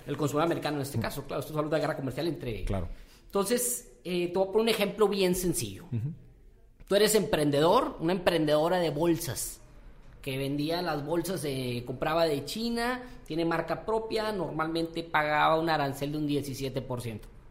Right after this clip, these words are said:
Speaker 1: Y hoy, el día de hoy, por los aranceles del veinticinco por ciento que increm-, que, que puso Donald Trump, ya pagan cuarenta y siete,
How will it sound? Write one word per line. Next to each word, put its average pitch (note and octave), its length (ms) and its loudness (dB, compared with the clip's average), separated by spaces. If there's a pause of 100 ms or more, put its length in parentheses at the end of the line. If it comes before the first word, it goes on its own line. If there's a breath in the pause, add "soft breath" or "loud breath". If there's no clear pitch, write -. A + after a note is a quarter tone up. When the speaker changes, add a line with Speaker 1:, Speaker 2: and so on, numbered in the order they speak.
(420)
Speaker 1:
Y C3+ 80 -2
hoy, F#3+ 400 0
el B2 120 -4
día D#3 160 0
de D#3 60 2
hoy, G3+ 200 0 (200)
por B2 200 -4
los B2 180 -6
aranceles C#3 320 -4
del D#3 120 0
veinticinco C#3 460 -4
por C3 120 -2
ciento D3 260 -2
que C#3 100 -8
increm-, B2+ 420 -4
que, B2 240 -6
que A2+ 500 -6 (280 loud breath)
puso F3+ 240 2
Donald E3 360 6
Trump, D#3 260 0 (440)
ya - 140 -4
pagan C#3+ 260 0
cuarenta B2+ 300 -2
y A#2+ 80 -6
siete, B2 460 -6